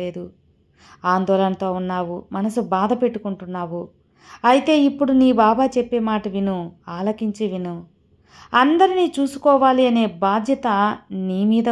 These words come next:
ఉంది, ఆ ఆరాటం కూడా నీకుంది. వారిని గమనించవద్దు అని నేను చెప్పటం లేదు, కానీ ముందు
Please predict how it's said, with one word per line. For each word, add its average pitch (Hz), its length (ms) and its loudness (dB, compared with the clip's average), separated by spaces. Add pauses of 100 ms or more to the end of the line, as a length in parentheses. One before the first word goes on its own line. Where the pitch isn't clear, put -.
(140)
ఉంది, 180 220 -6 (540)
ఆ 233 140 6 (300)
ఆరాటం 262 380 2 (140)
కూడా 214 180 0 (120)
నీకుంది. 185 440 -8 (380)
వారిని 196 360 0 (200)
గమనించవద్దు 190 720 -4
అని 214 180 -2
నేను 185 300 -4
చెప్పటం 202 420 -8
లేదు, 170 220 -10 (160)
కానీ 180 260 -8 (560)
ముందు 302 240 4